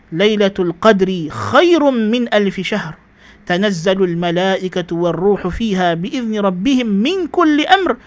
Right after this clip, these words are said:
Salamun hiya hatta matla'il fajr. Malam yang lebih baik daripada seribu bulan.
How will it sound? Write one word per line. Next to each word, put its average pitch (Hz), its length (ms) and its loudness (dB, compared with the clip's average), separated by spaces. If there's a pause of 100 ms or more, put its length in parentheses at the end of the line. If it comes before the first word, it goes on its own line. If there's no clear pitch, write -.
(180)
Salamun 196 1120 0
hiya 196 240 4
hatta 196 480 -2
matla'il 175 560 0
fajr. 185 320 -2 (880)
Malam 185 560 -4 (560)
yang 160 80 -6
lebih 185 240 -4
baik 226 240 -4
daripada 170 320 -8
seribu 302 320 -6
bulan. 214 320 -4